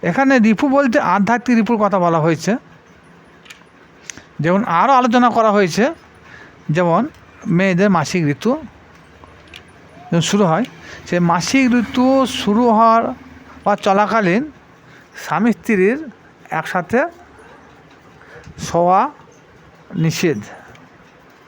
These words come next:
মা হযরত আয়েশা সিদ্দিকা তিনি বর্ণনা করেন, হুজুর পাক সাল্লাল্লাহু তাআলা আলাইহি সাল্লাম আমার মাসিক ঋতু কা-, চলাকালীন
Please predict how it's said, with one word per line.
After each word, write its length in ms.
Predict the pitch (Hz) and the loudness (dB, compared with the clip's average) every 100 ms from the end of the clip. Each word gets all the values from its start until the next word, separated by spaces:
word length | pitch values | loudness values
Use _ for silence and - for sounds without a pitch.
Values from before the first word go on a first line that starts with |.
| - - - - - - - 165 - - - - - - - - - - | -20 -20 -20 -20 -20 -20 -20 -20 -20 -20 -20 -20 -20 -20 -20 -20 -10 -4
মা 380 | 139 160 202 196 | 0 2 2 2
হযরত 380 | 170 196 185 | 0 0 0
আয়েশা 400 | 214 165 196 220 | 0 0 0 -2
সিদ্দিকা 600 | 208 214 196 202 190 180 196 | -2 -2 -2 0 -2 -2 -4
তিনি 180 | 170 185 | -2 0
বর্ণনা 400 | 156 156 170 196 | 0 0 0 0
করেন, 360 | 196 170 143 226 277 - - - - - - - - - | 0 -2 0 -2 -6 -20 -20 -20 -20 -20 -20 -20 -10 -4
হুজুর 320 | 165 196 220 | -2 0 -2
পাক 380 | 220 214 220 208 | 0 0 -2 -4
সাল্লাল্লাহু 840 | - 185 170 180 175 190 196 196 | -6 -2 0 0 0 0 0 0
তাআলা 380 | 202 208 214 220 | 0 0 0 0
আলাইহি 200 | 214 220 | 0 -2
সাল্লাম 540 | 202 190 160 160 190 294 - - - - - _ - - | -2 -2 0 0 -2 -4 -12 -20 -20 -20 -20 _ -20 -8
আমার 320 | 165 170 175 | -2 0 0
মাসিক 440 | 156 151 - 202 185 | 0 -2 -4 -4 -2
ঋতু 360 | 175 160 214 - | -4 -2 -6 -4
কা-, 120 | 185 | -8
চলাকালীন 760 | 170 180 180 180 196 156 147 196 | -4 -2 -2 -2 -2 -2 0 -2